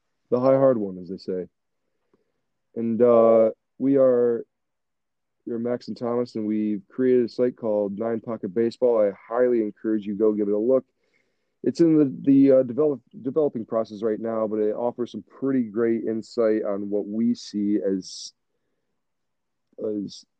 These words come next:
locally highly acclaimed, intelligent baseball, baseball minds on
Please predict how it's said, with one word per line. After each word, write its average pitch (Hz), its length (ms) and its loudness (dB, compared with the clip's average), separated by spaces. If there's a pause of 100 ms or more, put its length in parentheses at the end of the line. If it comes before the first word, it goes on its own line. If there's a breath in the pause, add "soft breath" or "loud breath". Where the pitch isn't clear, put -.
(140)
locally 120 880 4
highly 110 400 2
acclaimed, 104 500 0 (560)
intelligent 113 440 0
baseball, 113 460 2
baseball 117 340 2
minds 110 400 2
on 101 460 -2